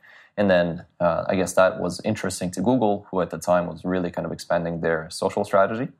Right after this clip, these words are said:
So we ended up there, and I spent, uh, about a year, uh,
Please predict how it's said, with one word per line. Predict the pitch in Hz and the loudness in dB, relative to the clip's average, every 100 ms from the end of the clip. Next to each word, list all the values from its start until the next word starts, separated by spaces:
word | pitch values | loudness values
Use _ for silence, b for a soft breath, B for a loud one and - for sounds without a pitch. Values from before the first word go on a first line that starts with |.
| b b b b b b | b b b b b b
So | - 95 | 0 2
we | 90 101 | 4 2
ended | 92 87 | 4 2
up | - | 2
there, | 87 90 87 | 2 2 2
and | 85 | 0
I | 85 | -4
spent, | - 92 90 - - - | 0 -2 -2 -8 -14 -6
uh, | 85 82 82 - _ | -4 -4 -8 -14 _
about | 101 123 113 | 0 2 2
a | |
year, | 90 92 90 85 - _ _ _ - | 0 2 4 2 -2 _ _ _ -8
uh, | 92 | -4